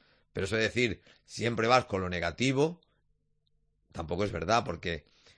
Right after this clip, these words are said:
tú dices una cosa negativa y te marcan. Dices cincuenta positivas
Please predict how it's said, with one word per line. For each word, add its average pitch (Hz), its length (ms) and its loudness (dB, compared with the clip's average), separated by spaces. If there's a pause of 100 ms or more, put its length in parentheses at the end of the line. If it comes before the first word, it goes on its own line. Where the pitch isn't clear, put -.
(180)
tú 117 100 0
dices 123 320 2
una 120 160 2
cosa 113 220 0
negativa 131 720 2 (720)
y 104 100 -4
te 101 120 0
marcan. 87 540 0 (1160)
Dices 127 380 0
cincuenta 123 420 4
positivas 147 720 2